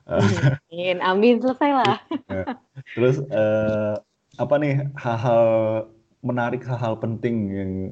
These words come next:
Speaker 2: eh, bisa lu ambil setelah mengambil L L M di N Y U loh?
Speaker 1: Hmm.
Speaker 2: Hmm.
Speaker 1: Em, eh, kalau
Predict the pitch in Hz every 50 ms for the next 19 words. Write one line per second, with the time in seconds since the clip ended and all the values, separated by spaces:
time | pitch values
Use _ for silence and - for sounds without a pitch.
0 | - - _ _ _ _ - 98 92 92 90 92 92 90 92 92 98 110 101 98
1 | 98 - 98 95 95 95 98 101 95 95 90 87 85 - - 85 - 101 92 90
2 | 90 87 90 - - 101 101 95 92 87 87 87 87 87 85 85 87 87 85 87
3 | - - _ - 101 95 92 92 92 - 92 92 92 92 92 90 87 90 87 -
4 | - - 92 95 92 92 92 92 101 98 85 80 76 - 117 - - _ _ _
5 | _ _ _ _ _ 196 196 190 180 175 170 170 165 _ _ _ _ _ 101 95
6 | 90 95 98 95 - - 196 - - _ _ _ - 196 196 190 190 190 185 185
7 | 185 180 185 180 180 175 - _ _ _ _ - - _ - - - _ - -
8 | 175 170 165 - - 165 165 165